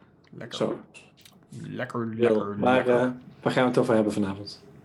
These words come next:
Speaker 1: Bart, ehm, zoals het, eh, ik, ik denk dat wij twee bij uitstek, eh, geschikt zijn om het over het volgende onderwerp te hebben. Eh, ik, eh,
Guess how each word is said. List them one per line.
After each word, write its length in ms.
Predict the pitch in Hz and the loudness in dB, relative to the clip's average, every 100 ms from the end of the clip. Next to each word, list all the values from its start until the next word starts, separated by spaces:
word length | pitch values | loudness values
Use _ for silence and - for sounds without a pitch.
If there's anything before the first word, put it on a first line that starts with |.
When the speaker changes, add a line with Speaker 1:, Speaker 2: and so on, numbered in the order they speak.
| - - - - - - - - - - - - - - | -20 -20 -20 -20 -14 -12 -12 -14 -16 -14 -14 -16 -8 4
Speaker 1:
Bart, 340 | 214 - - _ _ - - - - | 4 4 -2 _ _ -20 -20 -18 -6
ehm, 680 | 160 170 175 175 175 175 170 170 - - - - - - | 4 8 8 8 6 6 4 2 -6 -20 -20 -16 -16 -8
zoals 500 | - 175 170 208 208 | 0 4 6 6 4
het, 260 | 196 - 180 | 0 0 4
eh, 640 | 170 160 151 147 147 143 147 - - - - - - - - - - - - - - - - - - - - | 6 6 8 8 8 6 2 -4 -20 -20 -20 -20 -20 -20 -20 -20 -20 -20 -20 -20 -20 -20 -16 -14 -14 -10 0
ik, 160 | 147 | 2
ik 180 | - 170 | 4 4
denk 200 | 208 233 | 6 6
dat 160 | 226 160 | 4 6
wij 180 | 202 220 | 6 4
twee 220 | 220 208 | 2 4
bij 200 | 180 - | 4 4
uitstek, 540 | 196 214 - 160 - | 2 4 4 2 2
eh, 100 | 135 | 0
geschikt 360 | 131 - 165 - | 2 0 0 0
zijn 220 | 143 135 | 0 0
om 80 | 139 | 0
het 120 | 127 | 2
over 240 | 131 131 | 2 2
het 100 | 127 | 0
volgende 320 | - 156 135 117 | 0 0 2 0
onderwerp 380 | 147 117 104 | 2 2 2
te 80 | 104 | 2
hebben. 340 | 104 104 131 107 - | 0 2 0 -4 -4
Eh, 680 | 120 113 107 107 107 104 104 123 - - - - - - | 0 2 2 2 2 2 0 -4 -12 -20 -20 -20 -20 -16
ik, 320 | - 131 - 135 | -8 -8 -4 2
eh, 520 | 127 123 120 120 | 6 8 8 8